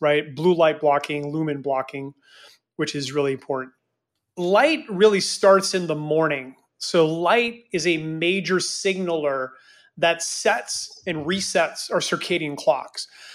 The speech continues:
So in a perfect world, you're waking up and you're getting sunlight in your eyes within thirty minutes o-, upon awakening. And that's one of the, the best ways to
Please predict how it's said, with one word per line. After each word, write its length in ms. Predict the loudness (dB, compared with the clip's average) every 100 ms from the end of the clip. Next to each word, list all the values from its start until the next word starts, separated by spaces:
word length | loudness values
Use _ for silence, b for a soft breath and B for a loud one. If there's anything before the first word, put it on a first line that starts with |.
| B B
So 160 | 0 4
in 60 | 4
a 60 |
perfect 640 | 2 4 4 4 -2 -4 -2
world, 480 | 4 6 6 2 -2
you're 160 | -6
waking 440 | 2 2 2 0 0
up 320 | 2 0 -4 _ -8
and 100 | -6
you're 100 | -2
getting 260 | -2 -2
sunlight 600 | -6 -2 0 2 2 2
in 120 | 2 -2
your 180 | -2
eyes 600 | 0 0 0 -6 -12 -12 b b b b b -2
within 260 | 0 -2
thirty 380 | -2 2 4 4
minutes 380 | 0 0 -2 -2
o-, 220 | -4 -2
upon 340 | -4 -2 -2
awakening. 580 | -2 -4 -4 -10 -14 -18 _
And 120 | -2 2
that's 220 | 2 2
one 160 | 0
of 80 | 2
the, 200 | 0 -4 -6
the 100 | -6
best 420 | 0 0 0 -4
ways 520 | -2 0 0 -2 -8
to 360 | -6 -4 -4